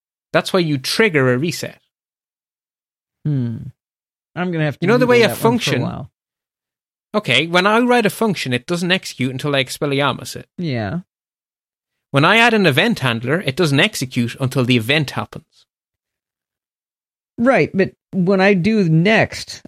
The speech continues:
Speaker 2: I'm not, I shouldn't be triggering a reset.
Speaker 1: You're right, uh, that I, that I may have misspoken.
Speaker 2: No, no, no, I'm, I'm interpreting. You didn't say that. If,
Speaker 1: Okay,
Speaker 2: if
Speaker 1: good. I'm saying reset. So in other words, when the page loads,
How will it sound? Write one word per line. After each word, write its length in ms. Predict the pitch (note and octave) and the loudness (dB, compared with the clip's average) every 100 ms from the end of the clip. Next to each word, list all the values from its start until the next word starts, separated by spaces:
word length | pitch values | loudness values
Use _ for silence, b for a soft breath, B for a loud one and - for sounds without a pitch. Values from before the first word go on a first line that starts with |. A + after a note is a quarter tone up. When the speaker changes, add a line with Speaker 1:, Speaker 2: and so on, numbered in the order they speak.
| - | 0
Speaker 2:
I'm 220 | D#3 D3+ | 2 4
not, 260 | E3 E3+ - B2+ _ _ | 4 2 -2 -10 _ _
I 120 | C#3+ | 2
shouldn't 360 | D3+ - F3+ E3 | 2 2 2 2
be 140 | D3+ | 2
triggering 460 | - - D3+ D3 C3+ | 0 -2 0 2 2
a 40 | |
reset. 560 | A#2+ F#3+ C#4+ - - - _ _ _ _ _ _ _ _ _ _ _ _ _ _ _ _ _ _ _ _ _ _ _ _ - C#3+ | 2 0 -2 -6 -8 -10 _ _ _ _ _ _ _ _ _ _ _ _ _ _ _ _ _ _ _ _ _ _ _ _ -16 -14
Speaker 1:
You're 280 | - C#3+ D3 | -4 0 0
right, 420 | C#3+ E3 B2 C3 | 2 2 0 -2
uh, 80 | C3+ | -4
that 160 | C3 | 0
I, 180 | C3+ C3+ | 0 0
that 160 | C3 C#3 | -2 0
I 120 | C3 | 0
may 200 | C3+ C#3+ | 2 2
have 120 | C#3 | 0
misspoken. 600 | C3+ C3 - A2 - C#3 | 0 -2 -2 -4 -2 0
Speaker 2:
No, 140 | A3 B3+ | 2 2
no, 140 | B3+ | 2
no, 280 | A3+ F3 C3 | 2 2 2
I'm, 180 | E3 E3+ | 2 2
I'm 240 | E3 E3 | 2 2
interpreting. 580 | D#3+ C#3+ G#3+ E3+ C3 A#2+ | 2 0 -2 0 0 0
You 140 | C3+ E3 | 0 0
didn't 220 | F3+ E3+ | 0 0
say 240 | - D#3 | 0 0
that. 320 | A#2 B2 A2 - _ _ _ _ _ _ _ _ _ _ _ - | 0 -2 -4 -10 _ _ _ _ _ _ _ _ _ _ _ 0
If, 80 | |
Speaker 1:
Okay, 120 | E3+ C3+ | 2 2
Speaker 2:
if 40 | |
Speaker 1:
good. 280 | D#3+ - - | 2 2 0
I'm 160 | C#3 C3 | -4 0
saying 340 | F3 D3+ C3 | 2 2 2
reset. 440 | D3 F3 - A2 | -2 -2 -4 -4
So 100 | - D#3 | -2 -2
in 60 | |
other 120 | D#3+ | 0
words, 420 | D#3 D3 C#3 B2+ - _ _ _ _ _ | 2 2 2 -6 -16 _ _ _ _ _
when 260 | C3 G3 | 0 2
the 80 | B3+ | 0
page 420 | A#3 A3 A3 D#3+ | 0 0 0 0
loads, 640 | E3+ D#3+ A#2+ C#3 C3+ - | 2 2 2 -2 -6 -12